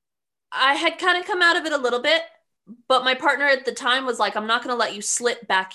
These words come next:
into that space." And when he said that, and I realized that, it was, I had come out of it over the years. And I think it was just because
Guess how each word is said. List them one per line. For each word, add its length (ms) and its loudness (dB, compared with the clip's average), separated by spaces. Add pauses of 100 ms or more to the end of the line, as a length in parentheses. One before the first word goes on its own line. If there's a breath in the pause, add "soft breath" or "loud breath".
into 580 -8
that 360 2
space." 680 -8 (560 soft breath)
And 100 0
when 140 -2
he 180 -2
said 320 0
that, 260 2
and 120 -2
I 80 0
realized 680 0
that, 400 2
it 160 -2
was, 760 -4 (880)
I 140 4
had 220 0
come 200 -2
out 220 2
of 100 0
it 200 -2
over 200 2
the 120 -6
years. 400 -2
And 100 -2
I 80 0
think 240 -10
it 140 -2
was 180 -4
just 260 -6
because 760 -4